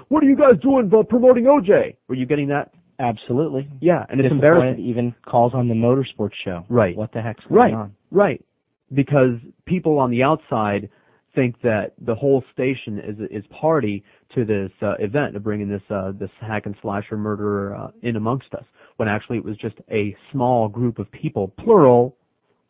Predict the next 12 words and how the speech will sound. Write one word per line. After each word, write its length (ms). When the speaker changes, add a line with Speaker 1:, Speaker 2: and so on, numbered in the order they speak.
Speaker 1:
small 280
group 240
of 120
people, 460
uh, 100
that 160
were 140
involved 320
with 80
that 160
whole 160
thing 180